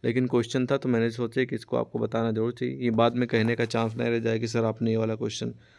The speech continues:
तो बताया नहीं तैयार करने के लिए। अगला है कि तरंग किसे कहते हैं, तरंग महत्वपूर्ण प्रश्न है, सुन लीजिए। पवन के सतत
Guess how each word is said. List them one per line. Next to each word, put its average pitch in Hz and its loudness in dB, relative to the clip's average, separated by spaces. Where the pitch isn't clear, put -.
तो - -4
बताया 110 2
नहीं 123 0
तैयार 113 -2
करने 117 -6
के 117 -12
लिए। 117 -10
अगला 135 4
है 175 6
कि 175 2
तरंग 143 6
किसे 117 -2
कहते 110 -6
हैं, - -8
तरंग 131 2
महत्वपूर्ण 120 -2
प्रश्न 131 -6
है, 143 -8
सुन 123 -2
लीजिए। 120 -2
पवन 160 8
के 160 0
सतत - -2